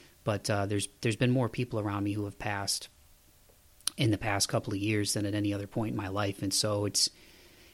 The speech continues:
death is part of life, right? But it's also, it's not like the movies. It's not like T V. You know, you, you hope that people die peacefully in their sleep, and,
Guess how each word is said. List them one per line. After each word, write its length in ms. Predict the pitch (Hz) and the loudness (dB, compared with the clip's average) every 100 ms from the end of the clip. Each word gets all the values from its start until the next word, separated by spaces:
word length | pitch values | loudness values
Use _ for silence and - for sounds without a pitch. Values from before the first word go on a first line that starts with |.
| - | 4
death 240 | 139 131 | 6 8
is 100 | 127 | 6
part 300 | - - 147 | 4 6 6
of 80 | 113 | 6
life, 260 | 98 95 - | 2 -4 0
right? 180 | 104 101 | 0 2
But 140 | 110 | 0
it's 180 | 104 - | 2 4
also, 380 | 113 113 123 107 | 6 4 4 2
it's 140 | 104 | 6
not 160 | 147 131 | 4 4
like 160 | 135 | 0
the 80 | 117 | 2
movies. 420 | 120 117 95 - | 4 4 2 -2
It's 140 | 104 131 | 2 2
not 140 | 120 | 2
like 160 | 113 - | 0 0
T 200 | 120 110 | 0 0
V. 360 | 104 98 95 | 0 -4 -4
You 100 | - | -2
know, 180 | 110 107 | 2 2
you, 160 | 104 110 | 0 0
you 200 | 127 107 | 0 0
hope 320 | - 117 - | 2 0 0
that 320 | 107 101 - - - - - - - - - - - | -2 -2 -4 -10 -20 -20 -20 -20 -20 -20 -20 -20 -14
people 260 | - 127 117 | -2 0 0
die 260 | 117 104 107 | 0 0 0
peacefully 480 | - 110 - 107 | 2 0 2 0
in 80 | 107 | 2
their 100 | 101 | 2
sleep, 540 | 95 - 113 110 - - | 0 2 2 0 -2 -8
and, 260 | 95 98 | -8 -8